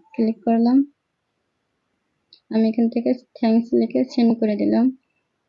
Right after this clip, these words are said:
এখন কিন্তু এই যে আমি থ্যাঙ্কস লিখে দিলাম, এই কমেন্টটা তার কাছে চলে গেছে। আপনারা কমেন্টের রিপ্লাই দিবেন, কমেন্টের রিপ্লাই দিয়ে দিলে ভিডিও রিচ বাড়ে। আমি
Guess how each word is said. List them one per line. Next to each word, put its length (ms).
এখন 280
কিন্তু 240
এই 140
যে 120
আমি 200
থ্যাঙ্কস 400
লিখে 260
দিলাম, 320
এই 160
কমেন্টটা 480
তার 180
কাছে 280
চলে 260
গেছে। 280
আপনারা 400
কমেন্টের 480
রিপ্লাই 320
দিবেন, 280
কমেন্টের 440
রিপ্লাই 400
দিয়ে 200
দিলে 220
ভিডিও 460
রিচ 280
বাড়ে। 380
আমি 160